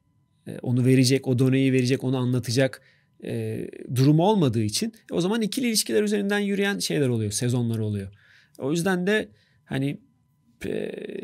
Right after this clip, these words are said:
bence şöyle biraz daha hani hafızamızı zorlasak, e,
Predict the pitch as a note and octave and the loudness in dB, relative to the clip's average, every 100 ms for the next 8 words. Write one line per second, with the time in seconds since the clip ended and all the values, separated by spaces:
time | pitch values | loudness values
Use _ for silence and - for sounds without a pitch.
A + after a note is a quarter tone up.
0 | - - A#2 D3+ E3 D#3+ F#3 - _ _ | -12 -4 2 2 4 2 2 -2 _ _
1 | _ _ _ _ _ _ - - C#3 C#3+ | _ _ _ _ _ _ -4 2 4 6
2 | D3 D#3 C#3+ E3 E3 - C3+ C3 B2+ B2+ | 6 6 6 6 4 0 0 2 2 0
3 | C#3 C#3+ C#3+ C#3+ B2+ C3+ D#3 - - - | 0 0 0 0 2 4 4 2 -2 -6
4 | _ _ _ _ _ G#2 A2+ A#2 | _ _ _ _ _ -8 -4 -4